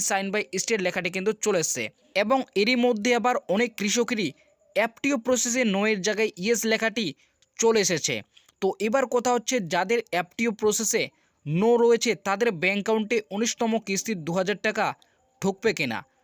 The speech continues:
তো এই বিষয়ে আপনাদেরকে বলবো, যে সমস্ত কৃষকের এফটিও প্রসেসে no রয়েছে তারা তো টাকা পাবেন অবশ্যই, কিন্তু এফটিও প্রসেসে যতদিন না পর্যন্ত আপনাদের ইয়েস আসছে, অর্থাৎ টাকা পাওয়ার যে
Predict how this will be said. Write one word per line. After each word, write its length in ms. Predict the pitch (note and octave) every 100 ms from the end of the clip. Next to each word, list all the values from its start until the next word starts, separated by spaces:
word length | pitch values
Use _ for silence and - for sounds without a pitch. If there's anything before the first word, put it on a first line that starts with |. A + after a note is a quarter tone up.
| _ -
তো 60 | E3 -
এই 80 | A#3+ B3
বিষয়ে 260 | A#3+ C4 A#3+
আপনাদেরকে 400 | A#3+ A#3 A3+ A#3+ F3+
বলবো, 240 | G3+ F#3 A#3+ - _ _ C#3
যে 180 | E3 B3 -
সমস্ত 340 | A#3+ B3 - C4 -
কৃষকের 440 | G3+ - A3 A#3 - F3+
এফটিও 300 | F#3 - A#3 A3
প্রসেসে 360 | A3 A3 - A3 E3
no 100 | F#3 G3+
রয়েছে 320 | G3+ F#3+ A3+ A3+ - _ _ -
তারা 160 | A3+ A#3+
তো 60 | B3+ A#3
টাকা 180 | G#3+ A#3 A3+
পাবেন 240 | G#3+ A#3 - E3
অবশ্যই, 380 | G#3 - F#3 A#2 - _ _
কিন্তু 320 | A#3 C4 A3+ C#4 - F#3+
এফটিও 320 | G#3 - C#4 A#3
প্রসেসে 340 | B3 B3 A#3+ G#3 F3+
যতদিন 340 | F#3 A3+ B3+ A#3+
না 60 | A3+
পর্যন্ত 260 | A3 A3 G#3 A3
আপনাদের 280 | G#3 G#3 G#3+ -
ইয়েস 200 | G3 A3+ F3
আসছে, 260 | E3+ - G3 C4 _ _ -
অর্থাৎ 280 | G3 - A#3 - A3
টাকা 160 | A#3 A#3+
পাওয়ার 180 | B3 A3+
যে 60 | F#3+